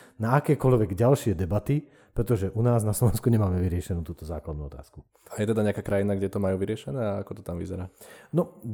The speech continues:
Speaker 1: nahrádza sa to. Nahrádza sa to, že čo je taká, že optimálna hranica. Optimálna hranica je sedemdesiat percent.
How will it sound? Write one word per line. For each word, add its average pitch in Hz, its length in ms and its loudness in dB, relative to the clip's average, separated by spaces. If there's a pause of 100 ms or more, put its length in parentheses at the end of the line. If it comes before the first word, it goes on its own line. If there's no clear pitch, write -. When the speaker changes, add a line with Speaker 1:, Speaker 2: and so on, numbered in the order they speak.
(100)
Speaker 1:
nahrádza 101 560 4
sa 90 160 -4
to. - 400 0
Nahrádza 123 480 4
sa - 160 -2
to, 113 80 4
že 90 160 -4
čo 123 160 2
je 120 60 -2
taká, 101 240 -2
že 85 320 -6
optimálna 92 640 -2
hranica. 80 380 -4
Optimálna 120 500 2
hranica 101 480 -2
je 82 60 -6
sedemdesiat 85 580 -4
percent. - 540 -12